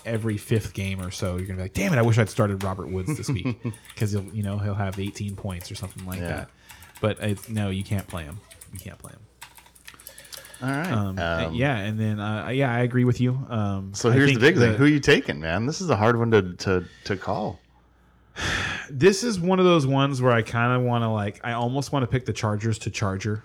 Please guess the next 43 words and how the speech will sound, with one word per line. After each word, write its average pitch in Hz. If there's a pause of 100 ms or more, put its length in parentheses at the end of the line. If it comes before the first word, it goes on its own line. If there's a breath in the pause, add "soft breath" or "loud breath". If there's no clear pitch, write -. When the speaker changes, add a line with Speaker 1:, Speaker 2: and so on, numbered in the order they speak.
(160)
Speaker 1:
you 120
know, 120 (1200)
and 110
blow 107
the 107
game. 104 (520)
Speaker 2:
Oh, 120 (320)
Speaker 1:
But 82
Speaker 2:
I 101
got 80
you. 110 (140)
<laughs> 185
I 165
was 123
like, 101
"What?" 175
Speaker 1:
But 175
Speaker 2:
Oh. -
Speaker 1:
I 156
just, 170
like, 139 (320)
when 139
I 123
watch 120
the 147
Titans, 117
I 117
just, 113 (1300 soft breath)
I 123
just 127
don't 151
feel 139
like 127
they 117
have 110
enough 101 (200)
juice 95 (380)
to 117
keep -
up 95
with 95
the 95
Chargers. -